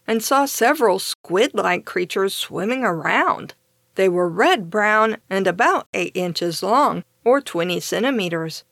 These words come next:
including their arms or tentacles, but were only about an inch wide, or two and a half centimeters.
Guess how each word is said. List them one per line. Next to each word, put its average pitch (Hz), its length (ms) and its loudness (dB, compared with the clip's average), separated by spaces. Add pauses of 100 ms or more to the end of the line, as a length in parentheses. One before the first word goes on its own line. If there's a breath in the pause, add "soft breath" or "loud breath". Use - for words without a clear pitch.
including 220 600 0
their 180 200 2
arms 196 460 2
or 156 160 -4
tentacles, 160 720 -6 (240)
but 214 180 4
were 226 160 2
only 240 300 2
about 175 260 2
an 180 160 -4
inch 208 240 -4
wide, 214 540 0 (160)
or 233 180 2
two 190 240 -2
and 170 100 -2
a 160 100 -4
half 202 280 0
centimeters. 170 880 -4